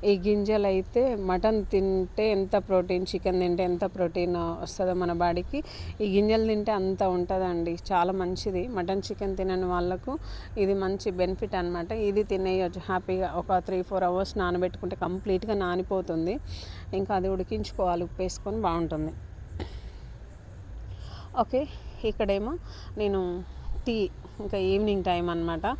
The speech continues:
అంట్లు తోమే టైము. ఇక టీ తాగాలి అని చెప్పేసి, ఆ, అంట్లు అయితే, ఆ, మొత్తం పక్కన వేసాను. ఇంకా టీ తాగి అది కూడా కంప్లీట్గా,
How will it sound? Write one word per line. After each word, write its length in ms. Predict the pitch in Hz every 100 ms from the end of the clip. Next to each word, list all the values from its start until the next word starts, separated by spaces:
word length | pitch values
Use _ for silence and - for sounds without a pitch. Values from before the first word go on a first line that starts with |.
| - - -
అంట్లు 260 | 190 202 220
తోమే 320 | 202 190 185
టైము. 380 | 180 185 180 214
ఇక 440 | 226 190 175 180 175
టీ 160 | 196 196
తాగాలి 500 | 196 180 185 185 185
అని 160 | 180 180
చెప్పేసి, 520 | 175 180 180 - 339 294 - - - - -
ఆ, 440 | 175 175 160 165 170 - - - -
అంట్లు 240 | 196 190 208
అయితే, 320 | 190 - 320 - - - - -
ఆ, 500 | 202 196 180 175 170 170 - - - -
మొత్తం 260 | 196 208 214
పక్కన 240 | 196 196
వేసాను. 320 | 202 196 220
ఇంకా 140 | 247 233
టీ 220 | 208 202
తాగి 380 | 202 196 220 240
అది 160 | 202
కూడా 220 | 202 214
కంప్లీట్గా, 640 | 240 214 185 190 196 196